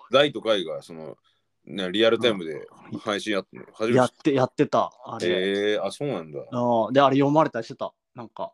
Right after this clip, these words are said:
Speaker 2: たまに。
Speaker 1: 読まれた？
Speaker 2: たまにね。
Speaker 1: へえ。ペンネームかなんかで投稿したんですか？
Speaker 2: そう、ペンネームね、なんだ、
Speaker 1: うん。
Speaker 2: カットボールだったかな、確かその時。
Speaker 1: カットボールって全然野球詳しくないな。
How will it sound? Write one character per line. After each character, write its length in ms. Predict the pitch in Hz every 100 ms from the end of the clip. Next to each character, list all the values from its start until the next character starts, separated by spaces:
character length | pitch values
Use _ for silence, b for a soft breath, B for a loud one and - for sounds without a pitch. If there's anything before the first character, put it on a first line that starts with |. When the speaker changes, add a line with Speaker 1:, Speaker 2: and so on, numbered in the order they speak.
| _
Speaker 2:
た 100 | 123
ま 140 | 110
に。 200 | 107 107 _ _ _ _ -
Speaker 1:
読 140 | 127
ま 80 | 156
れ 80 | 139
た？ 280 | 80 69 _ _ _ _ _
Speaker 2:
た 100 | -
ま 100 | 131
に 100 | 139
ね。 200 | 156 165 _ _ _ _ _
Speaker 1:
へ 300 | 101 104 104
え。 100 | 110 _ _ _ _
ペ 140 | - 160
ン 100 | 170
ネ 160 | 180
ー 60 | 160
ム 80 | 113
か 100 | 95
な 80 | 98
ん 80 |
か 140 | 92 82
で 320 | 76 69 - _ _ _ _ _ -
投 120 | 104
稿 100 | 90
し 40 | 98
た 60 |
ん 40 | 80
で 40 |
す 80 | -
か？ 200 | 62 - -
Speaker 2:
そ 160 | 147
う、 40 | 120
ペ 180 | 160
ン 180 | 196 202
ネ 160 | 208 180
ー 40 |
ム 120 | 135
ね、 280 | 131 131 131
な 140 | 131 208
ん 60 |
だ、 80 | 202
Speaker 1:
う 40 |
ん。 20 | - -
Speaker 2:
カ 60 |
ッ 40 | - _
ト 120 | 262 233
ボ 160 | 247
ー 40 | 123
ル 40 |
だ 100 | -
っ 20 | -
た 100 | 101
か 60 |
な、 100 | 101
確 200 | 110 -
か 80 | -
そ 100 | 104
の 80 | 104
時。 220 | 101 - -
Speaker 1:
カ 120 | - 120
ッ 60 | -
ト 140 | 113
ボ 100 | 113
ー 40 | 98
ル 40 |
っ 20 |
て 120 | - -
全 220 | 131 214
然 120 | 226
野 80 | 233
球 120 | 247
詳 200 | - 226
し 80 | -
く 100 | 120
な 80 |
い 40 |
な。 0 | -